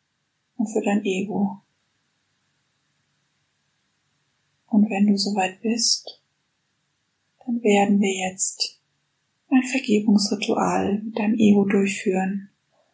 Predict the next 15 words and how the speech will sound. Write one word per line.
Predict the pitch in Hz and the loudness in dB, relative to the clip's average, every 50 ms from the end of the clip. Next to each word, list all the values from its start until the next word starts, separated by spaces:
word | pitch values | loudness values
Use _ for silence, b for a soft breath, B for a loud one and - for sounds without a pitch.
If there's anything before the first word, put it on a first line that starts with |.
| _ _ _ | _ _ _
um | - 269 240 | 0 2 2
wieder | - 220 214 214 208 | 4 4 4 4 4
in | 202 | 4
die | 196 196 | 4 4
Selbstliebe | - - 196 190 196 196 - - - - 202 - 202 202 | 2 2 2 0 0 0 -2 -2 -2 -2 -2 0 0 -2
zu | - - - - | -4 -6 -8 -8
kommen | - - - 185 185 190 | -6 -4 -2 -2 0 0
und | 202 196 196 | 0 -2 0
in | 196 196 190 | -2 -2 -4
den | 190 196 - | -4 -4 -4
tiefen | - - 226 214 220 - - 208 196 | -4 0 2 2 2 4 2 0 0
Frieden | - - - 185 190 190 196 190 | 0 -2 -2 -2 0 0 0 0
mit | 190 - | 0 -2
dir | - 190 | -2 -2
selber. | - - 180 180 180 180 - 180 180 185 196 - - | 0 0 0 0 -2 -2 -2 -4 -4 -4 -8 -10 -14